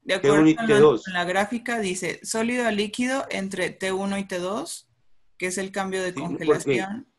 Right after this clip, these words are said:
Speaker 1: a, este, la temperatura
Speaker 2: Y ahí
Speaker 1: de
Speaker 2: empieza el
Speaker 1: fusión.
Speaker 2: estado líquido, ¿cierto? Ahí en-, todo ese, toda esa línea, eh, inclinada ahí es estado líquido. Ese. Y,
Speaker 1: Sí.
Speaker 2: y el de abajo es,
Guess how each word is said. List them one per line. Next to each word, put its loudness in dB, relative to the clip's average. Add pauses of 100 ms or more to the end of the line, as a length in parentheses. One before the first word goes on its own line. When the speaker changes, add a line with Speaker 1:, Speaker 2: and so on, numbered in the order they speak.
(140)
Speaker 1:
a, -6 (300)
este, -12 (540)
la -8
temperatura -8
Speaker 2:
Y 2
ahí 4
Speaker 1:
de 6
Speaker 2:
empieza 6
el 2
Speaker 1:
fusión. -2
Speaker 2:
estado 4
líquido, 0
¿cierto? 0
Ahí 2
en-, 0
todo 6
ese, 2
toda 2
esa 2
línea, -2
eh, 0
inclinada 2
ahí 2 (180)
es -2
estado 6
líquido. 2 (960)
Ese. 4 (360)
Y, 6
Speaker 1:
Sí. 0
Speaker 2:
y 6
el 6
de 4
abajo 6
es, 4